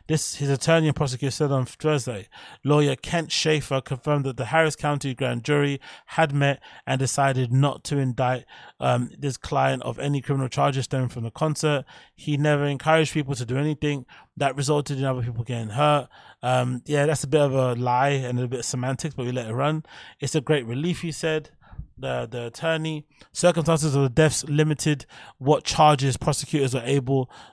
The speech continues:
to present to the jury, eliminating potential counts such as murder, manslaughter, and criminal negligence, homicide,"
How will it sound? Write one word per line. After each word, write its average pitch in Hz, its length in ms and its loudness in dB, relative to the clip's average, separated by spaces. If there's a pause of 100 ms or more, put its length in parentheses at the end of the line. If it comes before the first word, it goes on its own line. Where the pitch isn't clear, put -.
(120)
to 160 180 2
present 135 440 2
to 131 100 -6
the 117 120 -2
jury, 139 520 4 (280)
eliminating 156 560 4
potential 139 340 0
counts 139 320 -2
such - 340 -2
as 117 120 2
murder, 143 580 4 (360)
manslaughter, 143 720 4
and 127 200 2
criminal 135 380 2
negligence, 139 560 0
homicide," 135 680 0